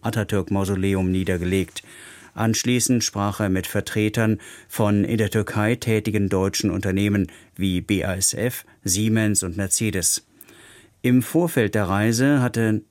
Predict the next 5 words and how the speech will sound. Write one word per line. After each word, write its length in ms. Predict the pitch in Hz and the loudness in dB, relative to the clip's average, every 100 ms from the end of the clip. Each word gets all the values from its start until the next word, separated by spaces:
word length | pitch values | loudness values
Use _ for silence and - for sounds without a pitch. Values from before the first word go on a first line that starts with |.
| _ - | _ 0
mehrere 640 | 107 117 120 110 95 104 | 2 2 2 0 0 -2
Organisationen 920 | 101 101 101 98 - 113 107 113 113 104 - | -2 0 0 0 0 0 2 2 2 0 -4
dem 120 | 104 | -2
Bundeskanzler 640 | 95 104 104 - 104 - 90 | 0 0 0 0 -2 -2 -2
aufgefordert, 720 | 98 - 104 107 107 110 | -4 -4 -4 -2 0 0